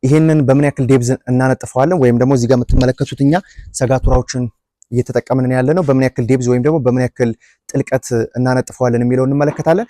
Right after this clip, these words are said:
ከዚህ በተጨማሪ ደግሞ ከመመገቢያ ጋር ተያይዞ፣ መጠጫቸው ጋር ተያይዞ ጠቅላላ ዴይሊ አክቲቪቲ በቀን ውስጥ የምንሰራቸው አይነት ስራዎች በቅድመ ተከተል ወይም ደግሞ ፕሮሲጀር አድርጌ በደንብ ማቅረብላችሁ ነው የሚሆነው ማለት ነው። ዛሬ እንግዲህ ስለ መኝታ በደንብ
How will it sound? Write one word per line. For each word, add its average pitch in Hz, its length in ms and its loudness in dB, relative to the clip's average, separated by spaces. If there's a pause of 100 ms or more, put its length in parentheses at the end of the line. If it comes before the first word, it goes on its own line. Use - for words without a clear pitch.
(180)
ከዚህ 151 200 2
በተጨማሪ 196 420 0
ደግሞ 214 240 2
ከመመገቢያ 147 720 2
ጋር 139 140 -2
ተያይዞ፣ 131 300 0
መጠጫቸው 131 500 -6
ጋር 120 140 -4
ተያይዞ 117 340 2 (440)
ጠቅላላ 151 320 -2 (160)
ዴይሊ 139 220 2
አክቲቪቲ 131 380 -4
በቀን 127 240 -2
ውስጥ 135 140 -6
የምንሰራቸው 123 480 -6
አይነት 120 180 -4
ስራዎች 170 320 -2 (420)
በቅድመ 127 400 0
ተከተል 131 340 -4
ወይም 123 180 2
ደግሞ 147 120 0 (180)
ፕሮሲጀር 120 460 -2
አድርጌ 113 320 -2
በደንብ 117 320 -2 (440)
ማቅረብላችሁ 113 560 -4
ነው 120 80 -2
የሚሆነው 117 260 -4
ማለት 110 200 -2
ነው። 104 120 -10
ዛሬ 120 180 0
እንግዲህ 139 240 -2 (360)
ስለ 131 160 0
መኝታ 131 320 0 (280)
በደንብ 120 340 -2